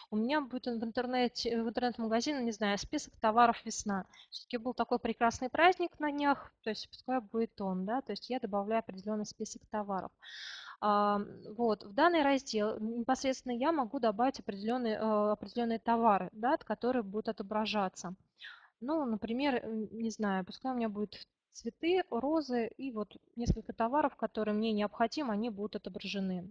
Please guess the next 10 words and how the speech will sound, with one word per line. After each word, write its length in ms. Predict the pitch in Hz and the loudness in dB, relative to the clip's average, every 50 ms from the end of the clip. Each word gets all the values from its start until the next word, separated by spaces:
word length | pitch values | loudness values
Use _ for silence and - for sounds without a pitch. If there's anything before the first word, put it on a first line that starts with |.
| 240 247 | -14 -14
Нажимаю 340 | 226 202 214 208 214 214 214 | -12 -10 -6 -4 -2 -2 -2
кнопочку 500 | - - 226 226 220 - - - - - 254 | -4 -4 -6 -6 -6 -6 -8 -10 -8 -8 -10
«Ок», 60 | - - | -8 -4
то 480 | - 339 381 - - - - _ - 226 | -4 -4 -4 -4 -8 -18 -16 _ -10 -8
есть 120 | 196 - | -6 -2
товары 380 | - 208 202 226 262 277 262 220 | -2 0 4 4 4 4 2 0
добавлены 600 | 220 226 220 208 214 202 190 - 190 175 180 185 | 0 0 2 2 2 2 2 0 -2 -4 -4 -4
непосредственно 760 | 190 - 208 202 - 269 285 277 - - - 202 190 196 185 | -4 -4 -6 -4 -2 -4 -4 -4 -4 -6 -4 -2 -2 -2 -2
в 80 | 190 | -2
интернет-магазине. 960 | 214 220 - 226 202 208 226 226 - 226 214 233 220 220 - - 202 180 175 | -4 -4 -4 -2 -2 -2 -2 -4 -4 -4 -2 -2 -2 -2 -2 -2 -4 -4 -6